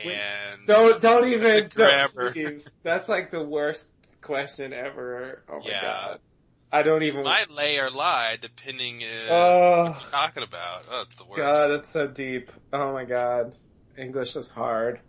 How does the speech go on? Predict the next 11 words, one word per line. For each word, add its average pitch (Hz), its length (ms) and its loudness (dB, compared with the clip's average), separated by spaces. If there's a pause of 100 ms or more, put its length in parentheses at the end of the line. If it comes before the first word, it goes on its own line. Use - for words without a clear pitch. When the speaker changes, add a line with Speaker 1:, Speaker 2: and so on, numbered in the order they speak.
(760)
Speaker 1:
Um, 151 640 4 (920)
uh, 143 520 2 (480)
yeah, 156 440 4
I 156 140 2
think, 214 420 -6 (840)
uh, 139 520 -2 (680)
this 156 720 2 (800)
episode 147 960 0
is 127 1000 -4 (500)
memorable 175 1000 2
because, 147 1080 0